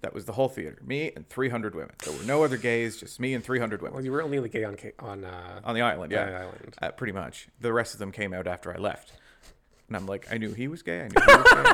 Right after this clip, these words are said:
Speaker 1: knew he was gay."
Speaker 2: <laughs>
Speaker 1: Um,
Speaker 2: I have not actually seen all of Sex and the City,
Speaker 1: which is a
Speaker 2: and
Speaker 1: crime against gaydom.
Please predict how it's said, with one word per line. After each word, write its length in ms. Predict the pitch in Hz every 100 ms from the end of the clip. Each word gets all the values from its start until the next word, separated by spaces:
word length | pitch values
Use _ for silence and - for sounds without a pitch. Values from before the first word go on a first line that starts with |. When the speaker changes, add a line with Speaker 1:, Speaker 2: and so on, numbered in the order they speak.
| -
Speaker 1:
knew 120 | 466
he 60 | -
was 120 | 453
gay." 200 | 494 427 -
Speaker 2:
<laughs> 40 | - 370 - -
Speaker 1:
Um, 460 | 104 92 90 90 -
Speaker 2:
I 600 | 202 190 240 254 254 233 -
have 320 | 175 185 165
not 220 | 160 165
actually 380 | 143 135 - 135
seen 240 | - 123
all 180 | 117 104
of 60 | 104
Sex 240 | - 107 -
and 80 |
the 60 | 104
City, 400 | - 110 - - -
Speaker 1:
which 200 | 113 107
is 100 | 104
a 40 | 101
Speaker 2:
and 60 |
Speaker 1:
crime 520 | - 110 101 98 107 113
against 460 | 135 113 107 - -
gaydom. 440 | 139 143 87 87